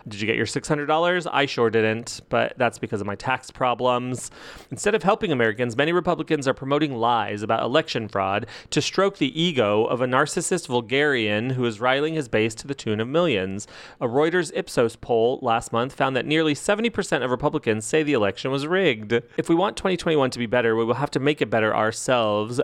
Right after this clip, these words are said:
No angel came. One way to start, elect Democrats in Georgia's two Senate runoffs on January fifth. That's Tuesday. That's tomorrow. Those seats will ensure that Democrats regain control of the Senate, allowing them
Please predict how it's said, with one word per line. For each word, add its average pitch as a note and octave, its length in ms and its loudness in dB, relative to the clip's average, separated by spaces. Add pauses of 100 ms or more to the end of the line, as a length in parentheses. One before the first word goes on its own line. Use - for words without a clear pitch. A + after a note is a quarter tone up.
No D#3+ 560 0
angel E3 480 0
came. E3 960 0 (1080)
One G#3+ 160 0
way G3 100 4
to B2+ 60 0
start, A#2+ 400 -2
elect D#3 220 0
Democrats A3+ 440 0
in C#3+ 100 -4
Georgia's B2 320 2
two G#3+ 200 0
Senate D#3+ 280 0
runoffs B2+ 400 0
on A2 100 0
January A#2+ 340 2
fifth. G2+ 420 -2 (240)
That's C#3 280 -2
Tuesday. A2+ 440 2
That's A2+ 200 0
tomorrow. G#2 500 2 (360)
Those E3+ 220 2
seats G3+ 300 -6
will E3+ 80 4
ensure C#3+ 380 0
that B2 160 0
Democrats F#3 480 0
regain C3+ 240 0
control E3+ 460 0
of E3 100 -2
the D3+ 100 0
Senate, - 540 -4 (280)
allowing C#3+ 800 0
them A2+ 380 2